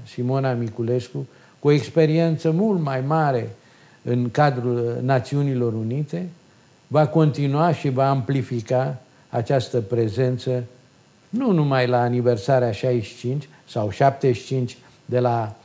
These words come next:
fondarea, uh, acestei organizații, dar o prezență românească care să-i dea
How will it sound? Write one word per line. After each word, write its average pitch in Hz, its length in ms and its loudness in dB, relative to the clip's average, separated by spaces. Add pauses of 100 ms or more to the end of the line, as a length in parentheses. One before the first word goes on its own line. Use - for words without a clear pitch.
(260)
fondarea, 123 920 2 (380)
uh, 123 100 -6 (580)
acestei 123 380 0
organizații, 120 880 -2 (300)
dar 151 280 2
o 160 100 2
prezență 151 640 2
românească 139 840 -2 (680)
care 131 320 2
să-i 139 280 0
dea 156 280 2